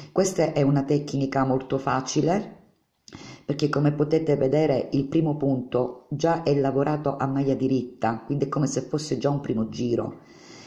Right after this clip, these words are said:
è un giro legaccio e viene sa-, eh, facile, non ha nessuna difficoltà.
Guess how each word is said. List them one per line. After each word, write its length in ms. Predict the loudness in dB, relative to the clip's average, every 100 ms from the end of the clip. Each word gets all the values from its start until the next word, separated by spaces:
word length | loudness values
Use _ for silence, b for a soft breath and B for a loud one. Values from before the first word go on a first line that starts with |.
| B
è 160 | 0 4
un 160 | 4
giro 300 | 4 2 4
legaccio 880 | 4 2 0 -2 -4 0 0 0 -10 B B B B B
e 140 | 0
viene 320 | 4 4 4 2
sa-, 260 | 2 0
eh, 400 | 2 2 2 0
facile, 840 | -2 -2 -2 -2 0 2 0 -4 -12 _ _ _ _ _ _ _ _ _ _ _ _ _
non 220 | -2 -2
ha 220 | 0 -2 -4
nessuna 460 | -4 -4 -2 -2
difficoltà. 880 | -2 -4 -6 -4 -4 -2 -4 -4 -8